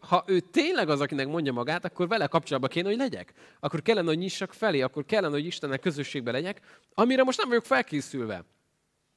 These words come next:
Úgyhogy nem válaszolok, sem igen, sem nem. És nagyon, nagyon sokat gondolkodtam azon, hogy, ö, hogy egy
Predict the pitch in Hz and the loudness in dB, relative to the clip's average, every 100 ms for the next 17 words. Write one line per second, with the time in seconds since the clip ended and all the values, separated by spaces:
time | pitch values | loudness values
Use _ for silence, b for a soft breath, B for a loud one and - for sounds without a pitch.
0 | _ - 160 202 190 139 120 - 107 90 | _ -2 4 4 6 4 4 0 -8 -8
1 | - 208 190 175 160 - 139 120 92 82 | -4 -2 0 2 0 -2 -2 -2 -6 -12
2 | b b b b b - 214 170 202 160 | b b b b b -4 0 2 2 0
3 | - 147 135 147 127 120 120 139 143 123 | 0 0 0 0 -2 -4 -6 -4 -2 -4
4 | 120 120 127 120 123 117 117 117 - b | -8 -8 -8 -6 -4 -4 -6 -8 -10 b
5 | b b b b b _ _ _ _ _ | b b b b b _ _ _ _ _
6 | 143 131 131 - - 170 - | -4 -4 -4 -10 -6 -4 -4